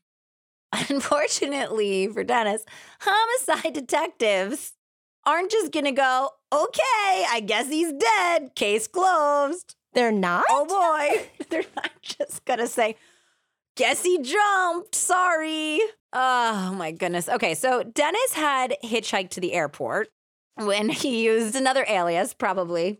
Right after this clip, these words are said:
Speaker 1: Jack Johnson. So then he got on a plane to California. He's coming out to you, Andy.
Speaker 2: We don't want you.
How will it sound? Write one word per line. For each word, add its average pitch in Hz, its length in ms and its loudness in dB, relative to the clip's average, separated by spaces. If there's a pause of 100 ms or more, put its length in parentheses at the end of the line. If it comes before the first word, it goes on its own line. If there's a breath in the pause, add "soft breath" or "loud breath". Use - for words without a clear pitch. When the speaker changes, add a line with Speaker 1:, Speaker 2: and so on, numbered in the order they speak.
(160)
Speaker 1:
Jack 160 220 0
Johnson. 180 460 0 (360)
So - 100 -6
then 220 160 0
he 247 140 0
got 226 180 2
on 214 60 0
a 202 40 -4
plane 190 280 -2
to 156 100 -6
California. 208 1000 -2
He's - 240 -14
coming 233 320 -2
out 277 220 -2
to 320 100 -4
you, 190 240 2
Andy. 156 640 -2
Speaker 2:
We 302 140 4
don't 339 260 2
want 285 320 2
you. 233 720 4